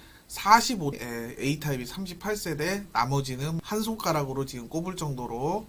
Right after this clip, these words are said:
그렇게 얼마 안 됩니다. 오산 지역도, 예, 청약 과열 지역에서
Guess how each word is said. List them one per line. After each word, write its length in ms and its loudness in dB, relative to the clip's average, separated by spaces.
그렇게 240 -12
얼마 300 -4
안 60 -8
됩니다. 720 0
오산 400 10
지역도, 840 6
예, 200 2
청약 400 2
과열 500 8
지역에서 880 6